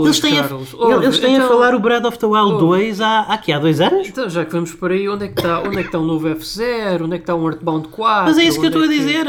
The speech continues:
Speaker 2: dizer.
Speaker 1: É assim, eis o que eu acho, isto, na minha
Speaker 2: A,
Speaker 1: opinião.
Speaker 2: a Nintendo devia estar a comprar dez estúdios, não é um.
Speaker 1: Ouve, eh, Luís Carlos,
Speaker 2: <laughs>
Speaker 1: eh, eu, por mim, eu até por mim, eu gostava que a Nintendo comprasse a Konami e tudo o que eles têm.
Speaker 2: Pois deviam,
Speaker 1: Isso era
Speaker 2: deviam,
Speaker 1: ah,
Speaker 2: realmente deviam.
Speaker 1: arranjo, até por mim podia ser a Sony, eu só quero é que tirem a Konami das mãos da Konami.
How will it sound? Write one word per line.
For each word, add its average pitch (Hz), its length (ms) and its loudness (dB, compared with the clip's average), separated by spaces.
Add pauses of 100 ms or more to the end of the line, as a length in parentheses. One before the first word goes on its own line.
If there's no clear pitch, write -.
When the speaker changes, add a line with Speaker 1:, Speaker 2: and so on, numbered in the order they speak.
Speaker 2:
dizer. 120 100 -8 (320)
Speaker 1:
É 226 100 -2
assim, 160 580 -6 (240)
eis 240 260 -6
o 208 60 -10
que 185 120 -8
eu 151 160 -2
acho, 127 280 -14
isto, - 160 -20 (420)
na 147 160 -6
minha 170 160 -2
Speaker 2:
A, 160 40 -2
Speaker 1:
opinião. 151 260 -2
Speaker 2:
a - 20 -2
Nintendo 285 320 0
devia 285 140 0
estar 294 160 -2
a 285 40 -2
comprar 294 300 0
dez 294 220 -2
estúdios, 254 480 0
não 254 120 2
é 254 80 2
um. 269 280 4
Speaker 1:
Ouve, 175 240 -2
eh, 185 260 -6
Luís 196 160 -10
Carlos, 262 360 0
Speaker 2:
<laughs> - 60 -6
Speaker 1:
eh, 214 260 -2
eu, 311 180 -4
por 320 100 -2
mim, 240 540 -6 (220)
eu 294 120 -4
até 285 180 -6
por 269 140 -8
mim, 226 120 -6
eu 254 80 -6
gostava 247 300 -8
que 247 100 -8
a - 20 -4
Nintendo 208 340 -4
comprasse 202 500 -8
a - 20 -10
Konami 190 680 -4
e 190 40 -12
tudo 196 200 -10
o - 40 -12
que - 80 -12
eles 208 160 -8
têm. - 160 -10
Speaker 2:
Pois 370 180 2
deviam, 311 440 0
Speaker 1:
Isso 208 260 -4
era 240 180 2
Speaker 2:
deviam, 269 280 0
Speaker 1:
ah, 196 40 -2
Speaker 2:
realmente 220 380 -2
deviam. 247 280 -4
Speaker 1:
arranjo, 226 200 0
até 311 160 -6
por 311 160 -8
mim 254 140 -4
podia 262 180 -2
ser 269 120 -8
a 262 100 -6
Sony, 208 260 -2
eu 196 80 0
só 226 140 -4
quero 233 160 -2
é 226 40 -2
que 233 60 -12
tirem 233 220 -2
a 220 40 -6
Konami 220 440 -2
das 220 160 -2
mãos 214 180 -4
da 226 80 -4
Konami. 196 580 -4